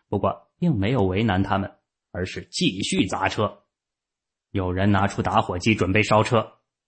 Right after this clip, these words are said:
这时候警察终于介入了，在大批增援人员的协助下，将群众驱离现场。不过，此时卡宴已经面目全非，玻璃全碎，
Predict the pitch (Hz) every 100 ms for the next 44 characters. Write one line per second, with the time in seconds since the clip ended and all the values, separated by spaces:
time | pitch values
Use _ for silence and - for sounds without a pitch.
0 | _ - 120 95 - 90 87 - _ -
1 | 104 85 85 - 95 - 135 139 127 95
2 | 98 120 92 98 92 - - _ _ _
3 | - 92 98 95 90 104 107 113 101 107
4 | 101 117 104 117 - 110 165 - - -
5 | - 98 101 - 101 117 160 98 - -
6 | 98 98 110 92 - - _ _ _ _
7 | _ _ _ _ _ 95 92 90 - -
8 | _ _ _ - - 107 110 - 147 151
9 | - 95 95 160 160 98 95 95 131 113
10 | 127 104 120 95 107 120 135 147 147 -
11 | 98 95 92 - 95 117 -